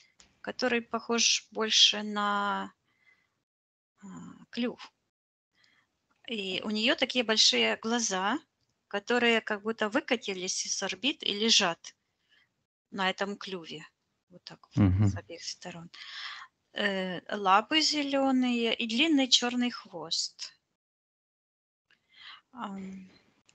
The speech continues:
Speaker 1: считывается программа, м, «Предатель рода человеческого», и у неё вот как бабочка вот здесь в душе.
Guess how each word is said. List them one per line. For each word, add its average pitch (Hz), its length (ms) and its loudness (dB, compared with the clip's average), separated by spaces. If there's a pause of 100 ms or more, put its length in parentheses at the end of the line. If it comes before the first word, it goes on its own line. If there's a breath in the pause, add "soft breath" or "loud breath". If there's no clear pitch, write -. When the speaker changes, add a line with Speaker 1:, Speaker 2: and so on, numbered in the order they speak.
(120)
Speaker 1:
считывается 240 840 2
программа, 214 920 2 (1120 loud breath)
м, 196 540 -12 (1000)
«Предатель 208 840 2
рода 185 340 -2
человеческого», 269 1000 2 (640 loud breath)
и 196 760 -2
у 214 60 -4
неё 208 840 -2
вот 196 160 -4 (160)
как 190 200 -2
бабочка 202 500 6
вот 170 120 -6
здесь - 460 -2
в - 60 -18
душе. 262 580 4